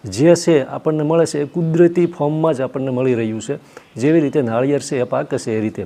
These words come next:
એટલે એ રીતે પણ એ બેસ્ટ ફૂડ છે મિત્રો, શરીરમાંથી ગરમી દૂર કરવાનું. એ સિવાય મિત્રો, જે લોકોને વારંવાર પેશાબમાં ગરમી રહેતી હોય, તો આવા લોકોએ જે ધાણાનો પ્રયોગ છે એ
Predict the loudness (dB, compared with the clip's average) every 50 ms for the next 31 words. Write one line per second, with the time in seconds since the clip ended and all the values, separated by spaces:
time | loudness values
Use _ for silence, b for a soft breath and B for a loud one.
0 | B B B B B B B -4 -4 0 0 0 2 4 4 6 6 4 4 2
1 | -2 -2 -2 -4 -2 -2 -2 -2 -2 0 0 0 -2 -2 0 2 2 2 0 B
2 | B B B B _ -12 -2 0 2 2 2 0 2 2 2 2 0 -2 -4 -4
3 | -6 -6 -10 -18 -20 -20 -20 -20 -20 -20 -20 -20 -20 _ _ _ -6 -4 -2 0
4 | 0 0 0 -2 -2 -2 -4 -2 -2 -2 -2 0 -2 -2 -2 -2 -4 -4 -4 -4
5 | -4 -4 -4 -6 -10 B B B B B B B B B B 0 2 2 2 4
6 | 2 0 2 0 0 -2 -2 -2 -2 0 0 0 -2 -2 -2 -4 -4 -2 -2 -2
7 | 0 0 -2 -2 -4 -4 -4 -2 -4 -4 -2 -2 -4 -4 -2 -4 -2 -2 -2 -2
8 | -2 -2 -2 -2 -2 -2 -4 -4 -4 -4 -6 -6 -6 -4 -2 0 0 -2 -2 -4
9 | -4 -4 -4 -4 -2 -4 -6 -6 -6 -6 -6 -4 -4 -4 -4 -4 -4 -4 -4 -2
10 | -2 0 0 -2 -2 -4 -6 -6 -4 -4 -6